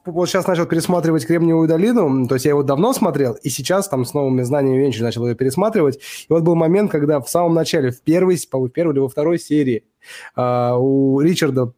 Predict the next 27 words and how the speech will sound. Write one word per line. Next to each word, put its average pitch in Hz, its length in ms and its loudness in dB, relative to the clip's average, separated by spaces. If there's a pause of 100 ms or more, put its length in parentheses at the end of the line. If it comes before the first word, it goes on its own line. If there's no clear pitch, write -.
(100)
хотят 139 300 -2
купить 131 220 -2
компанию, 156 500 2
да, 143 160 0
вот 131 140 0
это 120 160 -6
главный 127 400 -2
из 117 280 -6
Хули, 143 340 -2
который 120 340 -6
компания, 127 500 -2 (240)
говорит: 160 240 -2 (260)
«Четыре 202 300 2
миллиона». 131 300 2
Ему 139 260 0
там 143 320 0
на 143 100 0
тот 156 160 -2
момент 156 220 0
говорит: 143 260 0
«Мы, 147 140 2
я 160 80 2
тебе 170 100 -2
дам 165 140 0
три, 202 180 0
э, 147 160 0
там, 131 220 -2